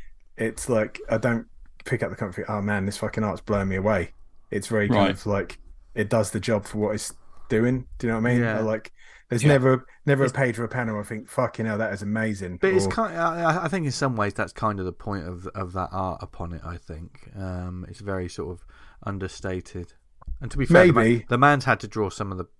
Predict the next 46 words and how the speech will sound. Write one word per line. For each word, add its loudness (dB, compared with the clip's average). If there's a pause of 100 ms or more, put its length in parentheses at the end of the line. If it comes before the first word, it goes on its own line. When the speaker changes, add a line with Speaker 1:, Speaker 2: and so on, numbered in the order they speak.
(100)
Speaker 3:
fuck-, -4
some -10
fucking -4
shocking -4
scenes. -8
<laughs> -18
That's -10
it. -10 (300)
Speaker 1:
Yeah, 10
I 6
mean, 8 (440)
uh, 4 (100)
the, 2 (120)
the 4
writing 8
aside, 2
I, 2
I 0
think -4
it's, -8 (360)
I've 2
really 4
enjoyed 0
it. -4
Like, -4 (580)
there's 4 (180)
times 4
where 2 (480)
y-, -8 (100)
you 2
and 0
listeners -2
might -4
have -6
had -2
it -4
when -2
you're -2
reading 0
the -4
comic -4
and -4
then -4
suddenly -2
you're -2
just, -8